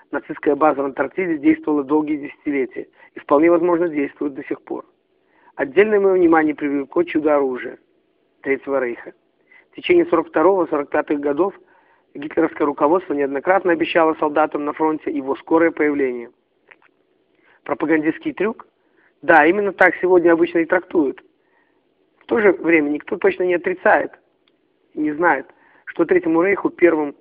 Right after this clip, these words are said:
удалось создать реактивную боевую авиацию – дальние баллистич-, баллистические ракеты. А какие еще проекты были близки к завершению? Я занялся двумя из них. Космический, ракетной программой и атомной бомбой.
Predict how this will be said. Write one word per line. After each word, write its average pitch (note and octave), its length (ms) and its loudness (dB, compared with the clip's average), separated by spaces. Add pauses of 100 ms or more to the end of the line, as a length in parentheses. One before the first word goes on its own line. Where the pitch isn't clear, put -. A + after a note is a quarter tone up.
удалось D3 420 -2
создать D3 300 -4 (140)
реактивную D3 680 -2
боевую C#3+ 400 -2
авиацию – B2+ 560 -6 (360)
дальние F3+ 320 2
баллистич-, D3 560 -4
баллистические D3+ 720 -4
ракеты. C3+ 560 -6 (840)
А D3 100 -2
какие D3 240 0
еще G3 160 2
проекты D#3+ 340 0
были C#3+ 160 -4
близки C#3 300 -8
к D3 80 -10
завершению? C#3+ 500 -6 (720)
Я F#3 180 6
занялся F#3 360 2
двумя D#3 320 0
из A#2 80 -6
них. B2 160 -14
Космический, D#3+ 760 -4 (640)
ракетной D#3 440 0
программой D3+ 560 0
и D3 100 -2
атомной C#3+ 420 -2
бомбой. C3 500 -8